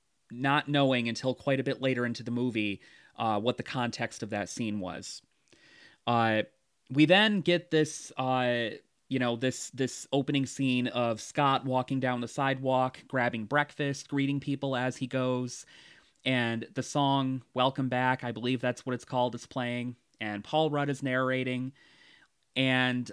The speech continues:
uh, we eventually learn that this is all material from a book that Scott Lang has written. He's reading from it at a bookstore, at a public reading. Uh, and I don't know who really wrote it, but <laughs> this book actually does exist.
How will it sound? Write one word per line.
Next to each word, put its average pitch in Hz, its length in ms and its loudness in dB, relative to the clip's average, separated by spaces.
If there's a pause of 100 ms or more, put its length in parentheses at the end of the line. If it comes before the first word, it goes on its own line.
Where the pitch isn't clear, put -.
uh, 120 440 2 (100)
we 135 160 0
eventually 180 480 2
learn 131 420 4
that 117 480 2 (180)
this 151 240 2
is 151 140 -2
all 139 260 6
material 131 580 0
from 117 600 -2 (240)
a 127 120 2
book - 520 -4 (160)
that 113 280 0
Scott - 360 -4
Lang 120 220 -2
has 113 220 -10
written. 101 240 -6
He's 113 240 -6
reading 127 320 0
from 110 240 -6
it 104 300 -6 (100)
at 113 140 0
a 110 80 -2
bookstore, 95 500 -8
at 98 100 -8
a 107 40 -12
public 113 340 -6
reading. 92 360 -8 (640)
Uh, 117 340 2 (200)
and 147 100 2
I 147 80 6
don't 240 220 6
know 190 120 4
who 180 180 6
really 135 360 2
wrote 196 260 2
it, 226 180 -2 (320)
but 143 480 6 (220)
<laughs> - 180 -2
this 196 280 4
book 208 260 6
actually 175 460 4
does 147 260 4
exist. 120 580 -2